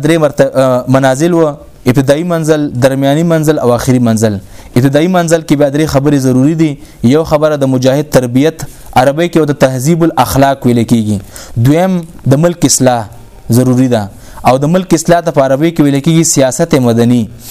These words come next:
او دریم، آ، د کور اسلام. منګه په دې سورې بقره کې د عیسی چې شروع کړې ده، یو سل اووه اویا نه، په دې کې اوس د ابتدایي منزل د پاره چې کومې درې خبرې ضرور دي، د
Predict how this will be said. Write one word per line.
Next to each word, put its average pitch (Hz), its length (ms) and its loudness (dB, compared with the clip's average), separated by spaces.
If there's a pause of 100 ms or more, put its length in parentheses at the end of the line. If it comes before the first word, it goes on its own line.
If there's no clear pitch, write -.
(280)
او 127 120 2
دریم، 160 320 0 (580)
آ، 131 180 2
د 131 60 0
کور 165 280 0
اسلام. 117 520 -2 (1000)
منګه 160 440 2 (540)
په 127 80 2
دې 156 180 2
سورې 160 140 2
بقره 143 320 0
کې 156 140 0
د 135 60 0
عیسی 135 260 0
چې 147 140 -6
شروع 127 180 2
کړې 160 200 0
ده، 156 120 2
یو 135 100 -2
سل 127 160 0
اووه 127 200 2
اویا 143 180 -2
نه، 135 200 -2 (380)
په 127 80 2
دې 156 260 0
کې 156 240 0 (500)
اوس 151 200 2
د 143 60 -2
ابتدایي 139 380 2
منزل 160 340 0
د 151 60 2
پاره 147 260 0
چې 135 140 -6
کومې 127 240 2
درې 165 120 2
خبرې 147 380 0
ضرور 151 220 2
دي، 143 200 0 (400)
د 120 40 2